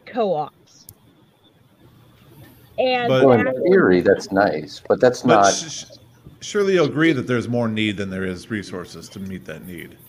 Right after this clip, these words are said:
Speaker 2: you know?
Speaker 1: Right. And that's where I say the next thing I want, like to s-, actually get into a little bit, because this is something that's a growth area,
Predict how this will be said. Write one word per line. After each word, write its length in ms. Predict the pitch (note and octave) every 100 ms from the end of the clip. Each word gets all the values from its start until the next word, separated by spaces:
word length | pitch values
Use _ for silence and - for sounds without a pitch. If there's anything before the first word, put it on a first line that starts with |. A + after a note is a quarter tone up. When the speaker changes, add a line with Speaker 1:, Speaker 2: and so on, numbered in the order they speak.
| _ - - - - _ - -
Speaker 2:
you 120 | C#3+
know? 160 | F2+ F#2
Speaker 1:
Right. 400 | A3+ F3+ C3+ - -
And 140 | A#3
that's 260 | B3+ D4+ -
where 200 | D#4 C4+
I 120 | A#3+
say 320 | - B3+ A3
the 140 | G#3+ G#3
next 400 | G#3+ B3 - -
thing 180 | B3+
I 120 | G#3 G3
want, 320 | F#3+ - D3+
like 240 | G3 G3
to 60 | F#3+
s-, 180 | - G3 F3+
actually 340 | - - F3+
get 180 | E3 E3+
into 320 | E3+ G3+ G#3+
a 60 | D#3 D#3
little 220 | B3+ F4
bit, 300 | E3 A#2 C3 -
because 360 | E3+ D3 E3+
this 180 | F#3+ A3
is 100 | G#3+
something 300 | G#3+ F#3 F#3
that's 160 | E3 E3
a 80 |
growth 340 | D#3+ E3+ E3+ -
area, 540 | D#3 D3 C3+ B2+ C3